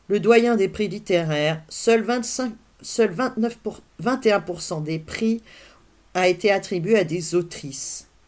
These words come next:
Les femmes représentent seulement dix-huit pour cent des dirigeantes d'entreprises de plus de dix salariés, dix-sept pour cent des préfets,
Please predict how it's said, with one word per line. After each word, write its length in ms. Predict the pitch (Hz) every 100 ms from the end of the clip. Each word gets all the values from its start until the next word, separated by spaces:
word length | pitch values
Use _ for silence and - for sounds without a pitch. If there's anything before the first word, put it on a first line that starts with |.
| _ - _ - - _ _
Les 120 | - 202
femmes 260 | 240 240
représentent 680 | 202 175 196 185 175 175 -
seulement 400 | - 196 180 160
dix-huit 420 | 160 220 220 226
pour 180 | 233 190
cent 180 | - 202
des 100 | 165
dirigeantes 720 | 143 165 170 156 160 156 - -
d'entreprises 800 | 160 156 156 - 170 156 185 - - -
de 100 | 165
plus 240 | 185 - 220
de 120 | 175
dix 220 | 160 214
salariés, 640 | 208 185 160 151 160 123 78 _ _ _ _ _ -
dix-sept 400 | - - - 220
pour 140 | 190 180
cent 160 | 190 175
des 120 | 160
préfets, 600 | 160 156 156 156 143